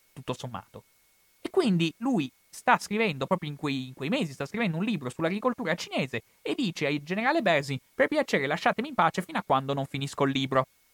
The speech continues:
Il generale Berzin dice: "Sì, va bene", lo dice con un po', posso ben intuire, con un po' di insofferenza.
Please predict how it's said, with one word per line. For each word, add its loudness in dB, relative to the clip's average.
Il -4
generale 6
Berzin 6
dice: 0
"Sì, 0
va 6
bene", 4
lo -4
dice -6
con -4
un -4
po', 2
posso -2
ben -2
intuire, 2
con 0
un -2
po' 6
di -2
insofferenza. -2